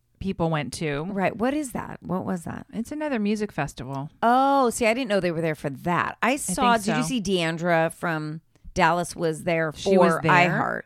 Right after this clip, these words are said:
Speaker 1: A lot of people. See, we should have been on the other side of the street.
Speaker 2: But where were they staying? We're never gonna see
Speaker 1: They're
Speaker 2: these
Speaker 1: probably at the
Speaker 2: people.
Speaker 1: Aria or the Cosmopolitan right next door to T-Mobile.
Speaker 2: Oh, I didn't know
Speaker 1: The
Speaker 2: T-Mobile
Speaker 1: nice
Speaker 2: was right
Speaker 1: hotel.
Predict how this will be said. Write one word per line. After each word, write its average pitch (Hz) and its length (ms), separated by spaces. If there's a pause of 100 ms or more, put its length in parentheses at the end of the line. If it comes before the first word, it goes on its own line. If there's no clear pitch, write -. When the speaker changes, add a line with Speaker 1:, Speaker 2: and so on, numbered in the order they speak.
Speaker 1:
A 185 60
lot 247 300
of 466 60
people. 208 300
See, 330 160
we 330 120
should 453 220
have 440 60
been 392 100
on 370 100
the 339 180
other 240 280
side 208 320
of 233 80
the 302 60
street. 440 460
Speaker 2:
But 302 160
where 339 200
were 320 60
they 247 120
staying? 170 320
We're 196 80
never 240 320
gonna 208 200
see - 100
Speaker 1:
They're 302 80
Speaker 2:
these - 80
Speaker 1:
probably 392 320
at 277 100
the - 60
Speaker 2:
people. - 200
Speaker 1:
Aria 247 360
or 233 40
the 220 80
Cosmopolitan 214 1120
right 202 220
next 208 260
door 214 220
to 202 80
T-Mobile. 190 680
Speaker 2:
Oh, 185 160
I 180 60
didn't 185 160
know 165 60
Speaker 1:
The 196 160
Speaker 2:
T-Mobile 285 260
Speaker 1:
nice - 180
Speaker 2:
was 185 120
right - 100
Speaker 1:
hotel. 156 360